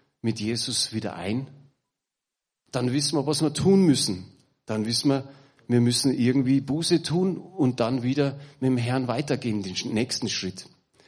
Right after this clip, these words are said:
Kürzlich hat jemand gesagt, wir müssen sparen. Gas müssen wir sparen, Öl müssen wir sparen, Strom müssen wir sparen,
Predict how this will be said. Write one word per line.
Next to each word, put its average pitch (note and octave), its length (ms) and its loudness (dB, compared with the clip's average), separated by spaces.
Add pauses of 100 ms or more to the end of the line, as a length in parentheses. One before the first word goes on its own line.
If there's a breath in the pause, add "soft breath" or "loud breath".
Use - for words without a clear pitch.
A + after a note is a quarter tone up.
(800 loud breath)
Kürzlich D3+ 480 2
hat C#3 120 0
jemand C#3 320 4
gesagt, B2+ 500 0 (880)
wir A2 120 2
müssen A2 320 4
sparen. F2+ 480 -2 (2500)
Gas C#3 320 -2
müssen B2+ 260 0
wir A#2+ 80 0
sparen, A2 560 -4 (280)
Öl E3 260 2
müssen B2+ 360 0
wir G#2+ 140 0
sparen, G#2 480 -6 (920)
Strom D#3+ 480 2
müssen C#3 240 2
wir A#2+ 80 0
sparen, A2 460 -6